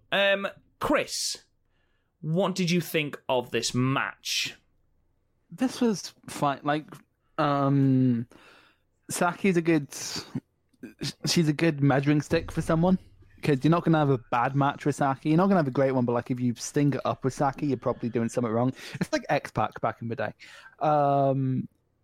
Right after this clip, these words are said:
Speaker 2: I, but, like, my first note here is new girl a jobber now, <laughs> 'cause I, I did forget her name, <laughs> but
Speaker 1: Mina Shirakawa.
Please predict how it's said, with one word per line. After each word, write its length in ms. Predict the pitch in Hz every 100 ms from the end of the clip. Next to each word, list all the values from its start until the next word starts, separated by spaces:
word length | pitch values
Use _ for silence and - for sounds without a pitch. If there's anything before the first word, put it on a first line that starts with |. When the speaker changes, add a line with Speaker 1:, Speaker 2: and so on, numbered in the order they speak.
| _ _ -
Speaker 2:
I, 120 | 170 -
but, 240 | 156 202
like, 160 | 180 170
my 80 | 180
first 260 | 226 214
note 200 | 196 175 156
here 260 | 139 117 -
is 180 | 131 135
new 260 | 151 151
girl 200 | 139 143
a 60 | 131
jobber 300 | 120 117 135
now, 260 | 139 156 - _
<laughs> 560 | - - - _ - -
'cause 520 | 147 123 - - - _ _ _ - - -
I, 120 | 135 123
I 80 | 139
did 220 | 139 139
forget 260 | - 127 117
her 80 | 123
name, 260 | 113 120 - 160
<laughs> 180 | - _
but 160 | 151 - - - -
Speaker 1:
Mina 320 | 151 156 143
Shirakawa. 680 | - 135 127 139 113 110